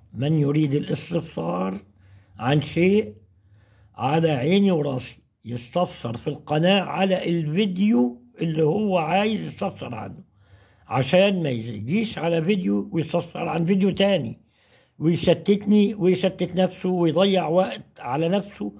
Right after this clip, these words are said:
وعليا وعلى زمايله اللي عايزين العلم. اللي عايز يستفسر يستفسر في القناة على الفيديو اللي هو عايزه، وبإذن الله أجاوبه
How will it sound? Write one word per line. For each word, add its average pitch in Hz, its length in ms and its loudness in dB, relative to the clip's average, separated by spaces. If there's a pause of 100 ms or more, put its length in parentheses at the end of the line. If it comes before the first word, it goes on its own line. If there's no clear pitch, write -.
(160)
وعليا 185 580 4
وعلى 170 520 0 (240)
زمايله 175 640 0
اللي 147 220 -2
عايزين 139 580 -2
العلم. 123 500 -2 (1400)
اللي 98 140 -4
عايز 135 280 2
يستفسر 190 520 0
يستفسر 139 540 -4
في 147 100 -4
القناة 180 420 0
على 175 280 0
الفيديو 196 380 0
اللي 202 140 2
هو 214 380 -2 (220)
عايزه، 165 440 -2 (340)
وبإذن 143 540 -2
الله 156 460 0 (720)
أجاوبه 143 640 0